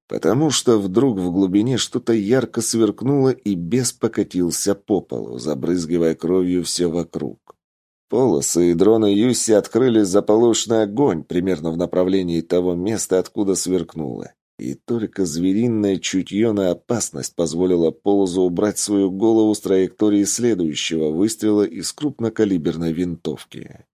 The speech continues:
Пуля разминулась с его черепом меньше, чем на десять сантиметров. Полос даже ощутил жар от неё, когда она пролетела мимо.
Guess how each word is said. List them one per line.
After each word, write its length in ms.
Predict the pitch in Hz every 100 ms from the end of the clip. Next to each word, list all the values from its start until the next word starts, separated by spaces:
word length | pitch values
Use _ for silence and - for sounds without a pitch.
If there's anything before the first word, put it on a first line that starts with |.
| _ _
Пуля 360 | - 117 104 98
разминулась 720 | 98 98 104 104 123 117 101
с 100 | -
его 240 | 101 101 104
черепом 600 | - 117 117 101 101 98
меньше, 440 | 107 117 104 101
чем 260 | - 113 104
на 120 | 101
десять 340 | 107 107 104
сантиметров. 1000 | - 104 101 107 107 123 85 - 50 _ _
Полос 400 | 120 120 117 92
даже 300 | 92 131 113
ощутил 540 | 104 - 110 - 135 104
жар 400 | 76 90 139 92
от 220 | 85 -
неё, 320 | 98 90 78
когда 380 | 76 80 85 85
она 160 | 85 87
пролетела 640 | 87 90 90 - 90 101
мимо. 640 | 123 101 80 62 50 50